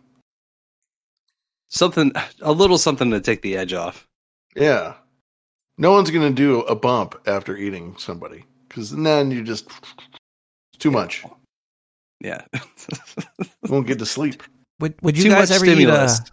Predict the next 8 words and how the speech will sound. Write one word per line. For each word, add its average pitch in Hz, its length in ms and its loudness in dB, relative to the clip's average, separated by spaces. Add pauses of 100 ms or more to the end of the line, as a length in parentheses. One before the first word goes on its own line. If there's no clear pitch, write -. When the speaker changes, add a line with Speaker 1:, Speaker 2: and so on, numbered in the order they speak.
(140)
Speaker 3:
would 131 100 -8
you 151 60 -2
guys 165 160 0
ever 160 100 -2
eat 151 240 -4
chicken 160 380 -2
tumors? 175 520 -2 (1000)
Speaker 2:
Yes. - 340 -6